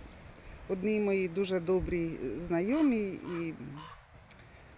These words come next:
ну, м, підписниці, Любочці. Я обіцяла і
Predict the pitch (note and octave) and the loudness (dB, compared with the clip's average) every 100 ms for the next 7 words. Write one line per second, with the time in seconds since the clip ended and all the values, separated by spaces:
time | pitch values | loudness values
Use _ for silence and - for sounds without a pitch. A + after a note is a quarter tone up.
0 | - - - C#4+ B3 F3 - - - C#3 | -18 -10 -2 0 0 -2 -6 -12 -12 -10
1 | B2+ E3+ F#3+ F3 D#2+ A#1+ - - D#4 A#3+ | -8 -2 0 -2 -4 -10 -16 -2 -2 0
2 | E3 D#3 D#3+ D3+ - D#3 F3+ E3 D#3 - | 0 2 0 0 -2 -2 0 0 0 -2
3 | - D#3+ D3 - - - - - G3+ G3+ | -6 -6 -6 -10 -16 -16 -16 -2 2 4
4 | F#3 G#3 - D4 D#4+ D4 C4+ A#3 - - | 2 0 4 6 6 6 4 0 -6 0
5 | A3+ A3 G#3 | 2 4 4